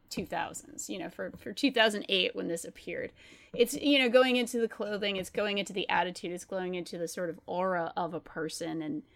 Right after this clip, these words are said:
trying to get at the details of a person by, you know, creating this image for the reader. But what stands out to me, and Rob, I know you are very familiar with this piece and you,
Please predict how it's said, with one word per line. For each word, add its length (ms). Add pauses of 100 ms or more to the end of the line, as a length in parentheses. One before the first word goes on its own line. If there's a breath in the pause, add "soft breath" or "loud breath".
(140 soft breath)
trying 180
to 60
get 320
at 120
the 80
details 560
of 80
a 60
person 480
by, 420 (180)
you 180
know, 140
creating 520
this 280 (680 soft breath)
image 540 (120)
for 180
the 100
reader. 400 (1040)
But 180
what 140
stands 300
out 160
to 100
me, 220
and 140
Rob, 200
I 80
know 180
you 220
are 140
very 380
familiar 440
with 120
this 200
piece 320
and 100
you, 100